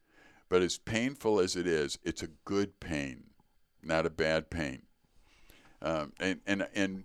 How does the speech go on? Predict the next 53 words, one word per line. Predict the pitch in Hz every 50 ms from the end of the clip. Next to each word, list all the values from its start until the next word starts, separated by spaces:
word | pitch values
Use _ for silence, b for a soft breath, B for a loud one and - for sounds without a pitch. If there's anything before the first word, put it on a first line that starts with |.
| -
those | - 113 131 180 180 175
of | 135 117
us | 104 104 - -
who | 104 92
have | 90 87
been | - 101 104
through | 101 - 101 95
medical | 90 90 95 95 95 - - 82 76 71 69 _ _ _ _ _ _ _ -
diagnoses | - 87 85 85 78 73 78 80 85 87 - - 73 69 - 78 69 73
understand | 80 82 87 82 80 - - 92 90 90 90 85
the | 76
difference | 73 82 78 - - 98 95 -
between | - 101 87 - 98 95 101
good | 98 104 104 101
pain | - 101 101 104 104
and | 95 90
bad | 98 101 101 98 101
pain. | 101 104 110 113 - _ _ _ _ _ B B B B B B B B B B
So, | - - 107 101 95 87 80 - b b b b
I | 107 113
don't | 120
know, | 110 95
when | 87 107 110 113 117
you | 127 147
were | 139 120
doing | 113 113 110 101
rehab, | 95 101 107 104 101 95 85 80 80
I, | 92 98 101 - -
I | 95 98
just | 101 104 - -
got | 104 92
my | 82 87 87
hip, | 82 85 90 - _ _ _ _ _ _ _ _ _ - - - 82
you | 82
know, | 80 73
done. | - 73 76 78 78 82 85 85 - b b b b b b b b b
And | - 85 85 78 78 78 73 - -
so | - 101 92
I | 90
get | 87 90 92 - - -
sent | - - 98 87 85 -
to | - - 87 80 71 - -
rehab | - 80 85 82 82 80 80 78 78 80 76
where | 71 76
they | 73 73 76 78 76 71 _ _ -
try | - - 80 80
and | 80 80 80
make | 78 78 - -
it | 76 -
so | - - 78 78
that | 78 76 - -
you | 78
can | - - 82 78 78 78